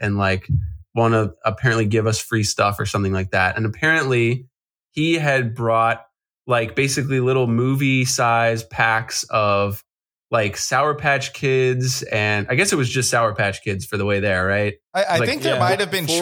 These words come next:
Speaker 1: of
Speaker 2: trail
Speaker 1: them?
Speaker 2: mix involved as
Speaker 3: He had
Speaker 2: well.
Speaker 3: lots
Speaker 1: Oh,
Speaker 3: of
Speaker 1: yeah,
Speaker 3: trail
Speaker 1: trail
Speaker 3: mix.
Speaker 2: Yeah, 'cause, I mean, later on at the Airbnb, he had at least sixty packs of trail mix. I don't know. <laughs>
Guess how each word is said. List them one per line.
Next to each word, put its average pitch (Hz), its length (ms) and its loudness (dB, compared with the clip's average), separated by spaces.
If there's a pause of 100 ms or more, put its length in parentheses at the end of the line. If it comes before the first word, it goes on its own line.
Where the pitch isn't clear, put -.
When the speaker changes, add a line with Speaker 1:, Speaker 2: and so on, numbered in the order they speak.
Speaker 1:
of 147 60 2
Speaker 2:
trail 165 100 2
Speaker 1:
them? 190 140 0
Speaker 2:
mix 135 400 -2
involved 135 500 -2
as 139 60 -2
Speaker 3:
He 170 80 2
had 208 80 0
Speaker 2:
well. 135 180 0
Speaker 3:
lots 151 220 2
Speaker 1:
Oh, 147 60 -2
Speaker 3:
of 143 60 -2
Speaker 1:
yeah, 139 140 0
Speaker 3:
trail 143 160 0
Speaker 1:
trail 123 160 0
Speaker 3:
mix. - 100 2
Speaker 2:
Yeah, 170 220 0 (160)
'cause, 196 160 -4
I 202 80 2
mean, 208 200 -4
later 196 300 -2
on 180 180 0
at 160 80 -10
the 160 120 -2
Airbnb, 151 460 -2
he 147 300 -2
had 160 200 0
at 151 140 -4
least 160 300 -2
sixty 151 380 -4
packs 135 440 -4
of 117 80 -8
trail 135 340 0
mix. 139 340 2
I 175 120 2
don't 196 220 2
know. - 180 4
<laughs> - 340 0